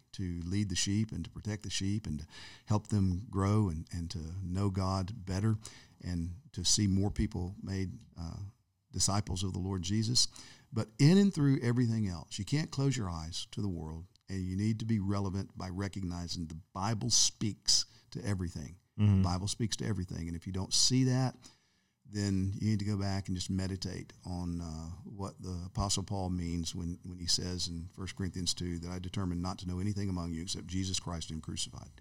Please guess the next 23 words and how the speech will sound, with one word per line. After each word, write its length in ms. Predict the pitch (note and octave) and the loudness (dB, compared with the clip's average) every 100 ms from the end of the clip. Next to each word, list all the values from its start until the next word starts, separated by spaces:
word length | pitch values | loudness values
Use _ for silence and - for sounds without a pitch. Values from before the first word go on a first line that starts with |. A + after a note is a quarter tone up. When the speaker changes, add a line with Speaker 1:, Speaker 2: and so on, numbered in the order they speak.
| - | -2
Speaker 2:
Mm-hmm. 200 | G#2 F#2+ F2 - - - - | 2 2 0 -8 -18 -20 -12
Speaker 1:
He 80 | G2+ | -4
wasn't 300 | G2 G2+ G2+ | -2 0 2
just 200 | G2+ - | 4 2
saying, 240 | F#2+ E2+ | 2 -2
"I'm 100 | E2+ | -2
gonna 120 | F#2 | -4
give 180 | F2 F#2 | -2 -2
you 60 | F2+ | -4
the 80 | D#2+ | -6
four 220 | - F2 | -6 -6
spiritual 400 | - F2 - E2 | -4 -4 -2 -4
laws. 320 | C#2 D2+ - - | -4 -6 -6 -6
That's 180 | F#2 F2+ | 0 2
Speaker 2:
Right. 80 | |
Speaker 1:
all 140 | F#2 F#2+ | 2 0
I 80 | F#2 | -2
did." 260 | F2+ D2+ | -4 -6
No, 180 | E2+ D#2+ | -4 -4
he's 140 | E2 | -2
talking 300 | - G2 F#2+ | -2 0 0
about 140 | E2+ D#2+ - - _ - | -4 -6 -12 -20 _ 0
everything 680 | C3 A2 G2+ - F2+ D2+ | 0 2 0 -2 -8 -8